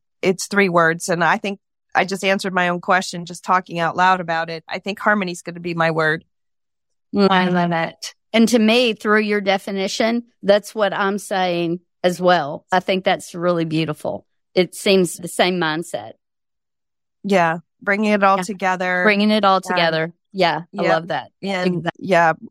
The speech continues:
Speaker 1: And I, honestly, that synchronicity flow that comes with
Speaker 3: Mm-hmm.
Speaker 1: it too.
Speaker 3: Mm-hmm.
Speaker 1: And yeah, that's my word, harmony.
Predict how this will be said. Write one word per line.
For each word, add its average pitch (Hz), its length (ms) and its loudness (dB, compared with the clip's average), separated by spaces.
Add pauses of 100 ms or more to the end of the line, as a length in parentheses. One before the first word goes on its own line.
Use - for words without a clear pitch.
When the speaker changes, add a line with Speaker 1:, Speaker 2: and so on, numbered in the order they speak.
Speaker 1:
And 202 340 -4
I, 180 180 2
honestly, 220 420 0
that 180 140 -2
synchronicity 185 760 -4
flow 175 640 2
that 165 140 -8
comes 185 280 -4
with 208 200 0
Speaker 3:
Mm-hmm. 151 80 -2
Speaker 1:
it - 160 -14
too. 160 400 -4 (500)
Speaker 3:
Mm-hmm. 247 180 4
Speaker 1:
And 165 420 2 (280)
yeah, 151 280 -2 (420)
that's 233 240 0
my 214 100 0
word, 160 240 -2
harmony. 175 460 -2